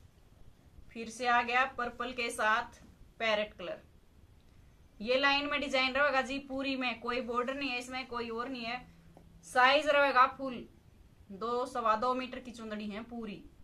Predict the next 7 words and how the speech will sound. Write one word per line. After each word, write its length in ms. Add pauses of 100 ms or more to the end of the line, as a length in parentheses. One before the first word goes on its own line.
(340)
सवा 440
दो 220
मीटर 260
की 160
पूरी 300
लंबी 340
चौड़ी, 400